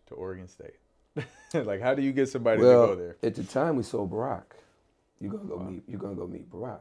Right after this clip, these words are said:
Speaker 2: You know, he was hot.
Speaker 1: Yeah.
Speaker 2: You know what I mean? So you're gonna go to White House every day. I mean, every year. Uh, you're gonna play in front of Barack. So we sold that. You know what I mean? So we also sold that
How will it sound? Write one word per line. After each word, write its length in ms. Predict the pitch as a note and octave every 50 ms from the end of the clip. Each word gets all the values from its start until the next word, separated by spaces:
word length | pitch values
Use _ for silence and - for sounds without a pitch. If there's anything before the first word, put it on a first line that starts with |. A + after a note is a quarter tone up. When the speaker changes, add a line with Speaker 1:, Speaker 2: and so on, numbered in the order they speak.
| _ _ _ _ _ _ _
Speaker 2:
You 80 | - G2
know, 100 | F#2 F#2
he 160 | F#2 G#2 G#2+ G#2
was 100 | F#2 E2+
hot. 300 | A2 A#2 C#3 - - _ _ _ _ _ _ _ _ _ _
Speaker 1:
Yeah. 120 | - G2 A2
Speaker 2:
You 60 | G2
know 100 | G2 G2
what 80 | G2 G2
I 40 | F#2+
mean? 340 | F#2+ G#2+ A2+ A#2+ B2 C3
So 320 | B2+ - - G#2 - F2+ - -
you're 120 | F#2+ G2+
gonna 180 | B2 G#2 G2+ F#2+
go 120 | F#2+ G2
to 60 | F#2+ F#2
White 200 | F2+ F#2 F#2+ F#2
House 260 | G2+ G2+ - F#2 -
every 220 | F#2 F#2 F2+ - -
day. 340 | - - - - - - - _ _ _ _ _ _ _ -
I 60 | -
mean, 180 | A#2 G#2+ G2 G#2
every 180 | G#2 F#2+ F#2+ F#2+
year. 320 | G2 G#2 G2+ G2+ G#2 - _ _ _ _ -
Uh, 140 | - F2+ -
you're 140 | - - -
gonna 140 | G2+ F#2+ F2
play 260 | - - - - -
in 80 | - -
front 220 | - - - -
of 60 | - -
Barack. 360 | - - - - C3 C3 - _ _ _ _ _ _ _ _ -
So 80 | -
we 60 | C3 B2+
sold 300 | - D3 - - - -
that. 160 | - - - _ _ _ _ _ _
You 120 | - G2 G2
know 100 | G2+ G2+
what 100 | G2+ G2+
I 60 | G#2
mean? 280 | G#2 G#2 G#2+ A2+ B2
So 380 | A2+ - - G2+ F#2+ F2+ F#2 - _ _ _ _ - _ _ _ -
we 100 | - G#2+
also 320 | A#2+ C3 B2+ - - G#2+ G2+
sold 440 | F#2+ - G2+ G2 G2+ G2+ G2+ F#2
that 200 | - F2+ F#2 D#2